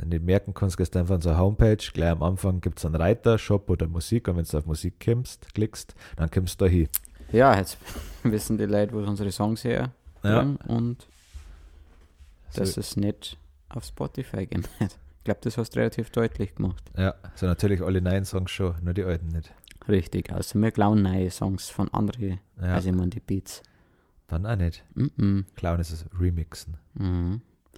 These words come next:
Speaker 2: Dann, äh, was, was, was, was wir noch geplant haben für zweitausendeinundzwanzig, äh, ist, dass wir unsere ganzen Unternehmen ein bisschen mehr verschmelzen. Ich mein, Los Brutalos wird ja immer mehr zum, also wird weniger,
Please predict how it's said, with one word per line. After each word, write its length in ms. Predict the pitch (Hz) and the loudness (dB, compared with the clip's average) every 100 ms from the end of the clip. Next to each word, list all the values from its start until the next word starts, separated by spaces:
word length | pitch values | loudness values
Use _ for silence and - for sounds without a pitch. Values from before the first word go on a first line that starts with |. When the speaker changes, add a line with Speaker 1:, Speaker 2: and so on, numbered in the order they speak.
| - - - - - _ | -20 -20 -20 -20 -20 _
Speaker 2:
Dann, 480 | - 104 120 131 131 | 4 8 8 8 6
äh, 380 | - 117 110 107 | 4 6 8 6
was, 340 | 104 104 - 107 | 2 -2 -4 -2
was, 360 | 104 98 - - | -2 -2 -6 -4
was, 480 | 98 95 - - - | -4 -4 -8 -10 -8
was 160 | 107 104 | -6 -2
wir 100 | 95 | -2
noch 120 | 101 | -2
geplant 360 | - 104 104 104 | -2 -2 -2 -2
haben 200 | 98 98 | -4 -4
für 180 | 98 | -6
zweitausendeinundzwanzig, 960 | 92 - - 101 98 - - 101 98 - - - - | -8 -8 -4 -2 -4 -6 -4 -4 -4 -10 -20 -14 -8
äh, 300 | 95 98 95 - _ _ _ _ _ _ _ - | -6 -4 -8 -12 _ _ _ _ _ _ _ -8
ist, 240 | 110 - - _ _ - - | -6 -6 -12 _ _ -20 -4
dass 160 | 104 98 | -2 2
wir 100 | 101 | 0
unsere 240 | 98 101 | 0 -2
ganzen 340 | 95 90 - 110 | -4 -4 -2 -4
Unternehmen 520 | 101 101 95 101 101 | -2 -2 -2 0 -2
ein 60 | 95 | -2
bisschen 300 | 98 95 90 | -4 -4 -2
mehr 180 | 92 87 | -2 -4
verschmelzen. 640 | 98 - 90 95 - 110 | -8 -4 -2 -2 -2 0
Ich 60 | 92 | 0
mein, 160 | 90 | 0
Los 160 | 90 - | -2 -4
Brutalos 500 | - - 90 90 - | -8 -4 -2 -2 -2
wird 140 | 92 | -2
ja 60 | 95 | -2
immer 220 | 92 95 | -2 -2
mehr 320 | 92 90 90 | -2 -2 -4
zum, 420 | - 98 90 90 - - _ - - _ - | -6 -6 -6 -6 -10 -20 _ -20 -20 _ -8
also 360 | 87 92 87 | -4 -4 -2
wird 340 | 87 92 - 98 | -2 -2 -4 -6
weniger, 640 | 98 104 101 98 95 | -2 -2 0 -2 -2